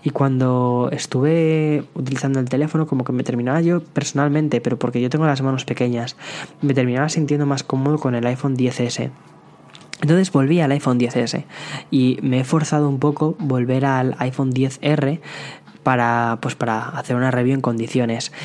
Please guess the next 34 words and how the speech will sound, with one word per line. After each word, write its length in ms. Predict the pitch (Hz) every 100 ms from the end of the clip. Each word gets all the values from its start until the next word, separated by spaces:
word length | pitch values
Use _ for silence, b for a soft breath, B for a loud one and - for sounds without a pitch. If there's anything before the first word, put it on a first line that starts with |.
| B -
Y 100 | 131
cuidado, 400 | 135 147 151 135
eh, 80 |
con 160 | 160 131
esto 180 | 131 165
no 60 |
estoy 160 | 160 151
diciendo 300 | 139 139 131
que 60 | 123
el 60 |
iPhone 140 | 123 123
diez 160 | 123
R 160 | 123 120
no 100 | 120
me 60 |
guste. 360 | 117 143 160 127
De 200 | 127 123
hecho, 340 | 185 - 117 - B B B
ya 400 | 131 127 160 185 - -
anticipo 840 | 127 123 120 - 143 151 120 - B B B B -
que 120 | -
creo 240 | - 135 165
que 80 |
es 120 | 170 -
el 80 | 131
iPhone 400 | 131 156 180 - - -
que 320 | 127 120 - - - - -
todo 240 | 147 156
el 80 | 160
mundo 360 | 139 135 123
que 120 | 113 120
no 140 | 143
sea 260 | - 214 156
tequi 460 | - 123 165 220